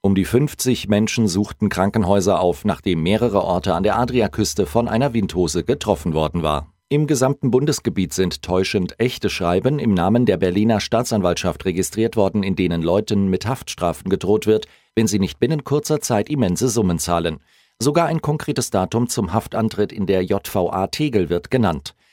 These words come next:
Empfänger der Schreiben sollten sich direkt an die Polizei wenden und keinesfalls die in dem Schreiben genannte Nummer anrufen.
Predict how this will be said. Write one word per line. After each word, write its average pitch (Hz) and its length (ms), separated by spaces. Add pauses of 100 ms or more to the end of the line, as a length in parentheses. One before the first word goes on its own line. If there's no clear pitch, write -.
(240)
Empfänger 151 380
der 117 140
Schreiben 92 400
sollten 92 300
sich 87 220
direkt 95 340
an 104 100
die 90 80
Polizei 101 540
wenden 98 260
und 92 160
keinesfalls 117 720
die - 200
in 147 140
dem 117 160
Schreiben 90 420
genannte 104 380
Nummer 95 300
anrufen. 95 560